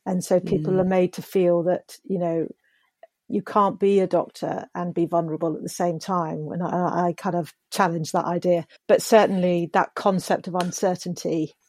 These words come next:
Speaker 1: is pretty key to understand, so that it's a safety thing 'cause it means you're allowed to be uncertain, therefore you're allowed to ask somebody.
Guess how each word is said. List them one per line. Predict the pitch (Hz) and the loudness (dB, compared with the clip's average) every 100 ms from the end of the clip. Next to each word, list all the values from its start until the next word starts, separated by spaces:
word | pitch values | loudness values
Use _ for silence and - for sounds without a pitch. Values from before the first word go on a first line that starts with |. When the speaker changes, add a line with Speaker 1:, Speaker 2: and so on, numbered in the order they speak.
| - - | -8 0
Speaker 1:
is | 208 | 0
pretty | - 277 220 | 2 2 2
key | - 262 226 160 185 - | 4 6 8 6 2 -2
to | - | -2
understand, | 202 190 - 202 196 233 285 - - _ _ _ _ _ | -2 -2 -4 -4 -2 0 0 -2 -12 _ _ _ _ _
so | - - 196 | -8 0 2
that | 196 - _ _ _ | 4 2 _ _ _
it's | 202 - | -2 0
a | 208 | -4
safety | - 233 247 - 262 | 2 6 6 4 2
thing | - 277 339 | 6 4 4
'cause | 240 202 | -2 -2
it | - | 0
means | 202 196 185 - _ - | -2 -2 -4 -10 _ 2
you're | 208 | 4
allowed | 196 202 226 | 6 6 4
to | - | 2
be | 240 | 4
uncertain, | 233 226 247 240 240 214 | 4 4 4 4 2 2
therefore | 185 180 196 | 2 2 0
you're | 180 180 | 0 2
allowed | 185 180 | 2 0
to | - | -2
ask | 180 175 208 - | 0 0 0 -4
somebody. | - 233 233 254 311 | -4 -2 0 0 -2